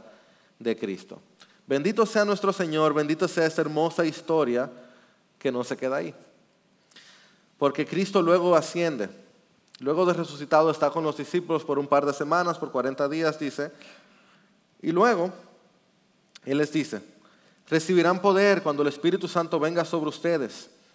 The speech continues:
Y serán mis testigos en Jerusalén, donde estamos, en toda Judea, esta área, Samaria, un poco más al norte, y hasta los confines de la tierra."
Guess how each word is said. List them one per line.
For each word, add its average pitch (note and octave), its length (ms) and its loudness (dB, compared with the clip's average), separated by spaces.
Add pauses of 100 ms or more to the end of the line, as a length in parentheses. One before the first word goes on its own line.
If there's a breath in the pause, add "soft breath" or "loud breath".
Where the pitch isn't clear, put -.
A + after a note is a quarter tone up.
(320 loud breath)
Y C3 80 -10
serán D3 280 2
mis F3+ 160 -2
testigos F3 460 0
en D#3 140 -2
Jerusalén, F3+ 580 0
donde D#3 180 -4
estamos, D3 540 -4 (300 loud breath)
en B2+ 100 -8
toda E3+ 220 4
Judea, F#3+ 560 4
esta D3+ 360 2
área, C#3 200 2
Samaria, F3+ 520 2
un D#3 80 -2
poco E3 200 -6
más D#3+ 180 -2
al D#3+ 100 0
norte, D3 360 -2 (280 loud breath)
y D#3 80 0
hasta D3+ 220 2
los D#3+ 140 2
confines F3 500 0
de F3 80 -2
la D#3+ 140 2
tierra." C#3 360 -2